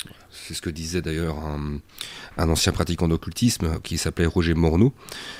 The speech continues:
Et dans ses cercles, il disait : « On va détruire la Bible sans la brûler. » Et que le fondement de, la, de, cette, de ce projet était la propa-, la,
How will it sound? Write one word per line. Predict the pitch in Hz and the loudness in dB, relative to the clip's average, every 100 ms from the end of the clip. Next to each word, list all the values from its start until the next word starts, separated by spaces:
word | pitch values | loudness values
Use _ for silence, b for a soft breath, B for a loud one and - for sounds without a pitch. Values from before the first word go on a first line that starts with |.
| B B - | B B -10
Et | 60 78 73 73 82 80 78 | -6 -4 -4 -2 -2 -2 -2
dans | 85 | -2
ses | - | 0
cercles, | 90 95 - 82 | 2 2 2 -2
il | |
disait : « | 80 90 104 | 2 6 6
On | 90 | 6
va | 78 | 4
détruire | 82 - 98 80 | 0 2 0 2
la | |
Bible | 80 92 82 | 2 2 2
sans | - 95 | 2 2
la | 85 | 2
brûler. » | 82 82 151 - - - _ _ _ - - | 2 4 2 0 -16 -20 _ _ _ -20 -16
Et | |
que | - 87 | -6 -2
le | 85 | -2
fondement | - 95 98 92 87 - - | 2 4 6 4 2 -6 -10
de, | 73 82 92 90 82 - | -8 2 2 4 0 -6
la, | 76 73 69 67 67 - - 50 - - - | -4 -2 0 -2 -4 -6 -6 -6 -8 -10 -12
de, | - - - | -14 -10 -8
cette, | - - | -10 -10
de | - | -12
ce | - | -10
projet | 82 - 87 78 139 117 | -10 -6 -4 -2 -4 -4
était | 87 - 92 | -6 0 0
la | 95 - | 0 -2
propa-, | 82 82 82 | -4 -4 -4
la, | 82 | -4